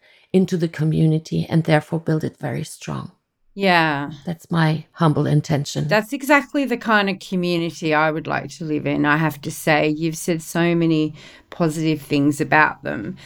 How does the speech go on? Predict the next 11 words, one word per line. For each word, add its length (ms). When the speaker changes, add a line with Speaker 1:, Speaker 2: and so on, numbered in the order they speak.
Speaker 2:
and 320
pointed 520
out 360
things 360
that 160
we 160
need 320
to 160
be 320
with 260
ourselves 1200